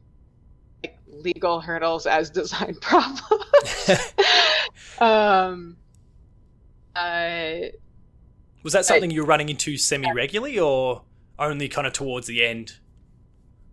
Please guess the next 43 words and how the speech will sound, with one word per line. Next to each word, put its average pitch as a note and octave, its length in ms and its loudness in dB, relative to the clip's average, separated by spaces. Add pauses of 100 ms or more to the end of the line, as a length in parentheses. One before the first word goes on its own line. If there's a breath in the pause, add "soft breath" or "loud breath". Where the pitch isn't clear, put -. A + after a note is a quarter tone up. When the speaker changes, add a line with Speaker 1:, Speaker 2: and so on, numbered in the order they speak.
(360)
Speaker 1:
Um, C4+ 240 2
mostly E4 400 -6
towards F#3+ 320 -10
the E3+ 140 -10
end. D#3+ 460 -12
I - 40 -6
Speaker 2:
Yeah, F3 120 -4
Speaker 1:
mean, F#3 100 -2
Speaker 2:
okay. - 80 2
Speaker 1:
I G#3 80 4
was G#3 180 0
mostly G3+ 360 0
on D#3 140 -6
the F#3 80 -6
project G#3 400 -4
towards A3 200 -4
the A3 160 -6
end. A3 380 -12
Speaker 2:
Yeah. A3+ 120 -2 (460)
Speaker 1:
Um, D#3 520 -4 (480)
and E3 100 -8
then D#3+ 640 -4 (1200)
it, F#3 120 0
it - 260 4
luckily A#3+ 260 4
wasn't F#3 280 2
something E3 260 -8
that, D3+ 180 0
like, D3+ 180 -2
I D#3+ 120 0
personally D#3 400 -8
had E3+ 160 -4
to F3 40 -10
deal E3+ 200 -6
with F3+ 140 -8
a - 20 -8
whole F#3 140 -2
lot. F#3 200 4
My E3 220 2
Speaker 2:
Yeah. D#3+ 120 -2 (300)
Speaker 1:
like, D#3+ 180 2 (120)
my D#3+ 160 -4
friend, E3+ 520 -8